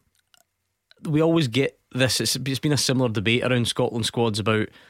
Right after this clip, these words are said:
um, you know, bringing players in, and we always go back to Steve Clarke's level of consistency. I don't think he's as blindly loyal as some people would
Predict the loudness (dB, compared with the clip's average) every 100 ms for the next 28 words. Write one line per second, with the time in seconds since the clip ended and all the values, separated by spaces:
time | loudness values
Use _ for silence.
0 | -20 _ _ _ _ -2 0 0 -2 -4
1 | 0 0 0 0 0 0 0 0 2 2
2 | 0 -2 0 0 0 -4 -2 -2 -2 0
3 | 0 -2 -6 -8 _ _ _ 0 2 2
4 | 2 2 0 -2 0 0 0 -2 -2 -4
5 | -2 -2 0 -2 0 0 0 0 0 2
6 | 0 2 2 2 2 2 0 0 -4 -4
7 | -2 0 -2 -2 -2 -2